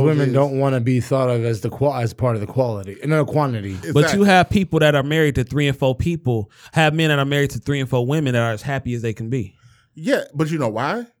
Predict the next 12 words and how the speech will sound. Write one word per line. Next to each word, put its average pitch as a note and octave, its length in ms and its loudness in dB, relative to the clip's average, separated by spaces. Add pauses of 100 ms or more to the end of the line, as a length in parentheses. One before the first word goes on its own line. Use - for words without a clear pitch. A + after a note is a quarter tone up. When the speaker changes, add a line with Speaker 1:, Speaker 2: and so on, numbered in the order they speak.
Speaker 3:
Why? G#2+ 280 -6 (320)
Speaker 1:
Because F3+ 420 -2
they F3+ 200 0
actually F#3 360 -4
know F3 120 0
how F3 100 -2
to D3+ 80 -4
get C#3+ 160 -2
along D3+ 300 -2
with F#2+ 120 -6
each - 160 -14
other. B1 280 -14